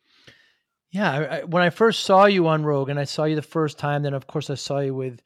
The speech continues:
with, with Daryl Davis, who's, who's an incredible, incredible man, of course. Uh, I, I looked at Minds, uh, and I never went back. And then when, you know, when we were going to talk, I went through and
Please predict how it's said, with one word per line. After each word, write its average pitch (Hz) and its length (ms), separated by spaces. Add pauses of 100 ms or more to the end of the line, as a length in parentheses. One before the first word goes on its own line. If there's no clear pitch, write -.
(480)
with, 123 240
with 117 240
Daryl 131 240
Davis, 135 260
who's, 110 200
who's 117 240
an 113 80
incredible, 113 580
incredible 107 500
man, 113 260
of 95 120
course. 110 460 (380)
Uh, 127 420
I, 147 120
I 143 160
looked 175 300
at 147 80
Minds, 151 580 (480)
uh, 131 380 (100)
and 131 320 (840)
I 131 100
never 135 180
went 135 180
back. 139 380
And 117 100
then 123 320
when, 123 400
you 139 120
know, 127 100
when 113 160
we 147 100
were 175 140
going 151 200
to 127 100
talk, 131 340
I 120 60
went 135 260
through 143 220
and 123 240